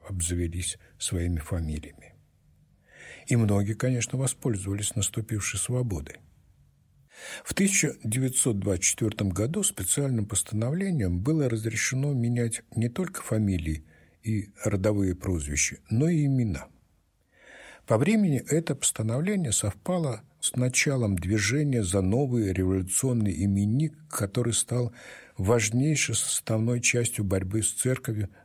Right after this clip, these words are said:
за нового человека. Новыми и даже идеологически правильными стали древнерусские имена, которые прежде запрещались церковью, такие как Рюрик, Святослав,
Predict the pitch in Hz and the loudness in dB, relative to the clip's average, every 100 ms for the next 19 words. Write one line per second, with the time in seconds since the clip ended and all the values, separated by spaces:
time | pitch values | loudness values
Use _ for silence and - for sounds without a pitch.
0 | - 95 98 101 98 95 92 - 90 87 | -4 0 2 2 0 -2 -2 -2 0 -2
1 | 73 73 - - _ _ _ _ - - | -4 -10 -18 -20 _ _ _ _ -20 -20
2 | - 104 123 160 135 92 78 - - - | -6 2 4 6 4 2 -2 -8 -20 -20
3 | - 104 101 98 104 95 104 101 101 104 | -4 0 4 4 4 2 2 2 2 0
4 | 98 - 85 - 123 160 120 82 76 73 | 0 -2 -4 0 2 2 0 0 -2 -4
5 | - - - - - 135 139 127 - - | -10 -16 -4 -2 2 2 0 -2 -10 -2
6 | 98 123 127 131 131 104 - 92 87 92 | 2 4 4 4 2 0 0 -2 0 0
7 | 90 71 64 - _ _ - - 95 104 | 0 -2 -6 -16 _ _ -6 -4 0 0
8 | 98 - 107 98 101 98 - - - 95 | 0 0 0 0 -4 -6 -16 -20 -6 -2
9 | 95 110 104 - 92 - - - 78 - | -2 0 0 2 0 -2 -2 0 0 -2
10 | 80 82 - - _ _ - 87 - 90 | -12 -12 -18 -20 _ _ -4 -2 0 0
11 | 95 82 - 95 127 127 104 - - _ | -2 -4 -2 0 2 0 -4 -8 -18 _
12 | _ _ _ - - 85 85 - 120 131 | _ _ _ -8 -4 -2 -2 -2 -2 -4